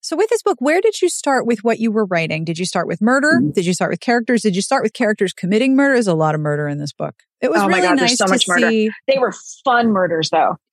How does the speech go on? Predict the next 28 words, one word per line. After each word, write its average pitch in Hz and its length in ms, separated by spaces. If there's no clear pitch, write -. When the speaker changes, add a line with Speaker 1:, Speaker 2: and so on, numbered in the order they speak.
Speaker 1:
Oh, 180 420
so 440 340
clever. 170 580
I 254 40
mean, 277 160
if 277 160
old 339 200
ladies 311 320
are 269 60
making 226 340
sun 269 300
tea, 160 400
I'm 247 180
now 254 320
very, 180 460
very 156 320
suspicious. - 840
Speaker 2:
Oh 202 140
my 185 120
God, 165 340
you 190 80
should 151 260
be. 147 320
You 190 80
should 180 180
be 165 140
so - 400
scared. - 480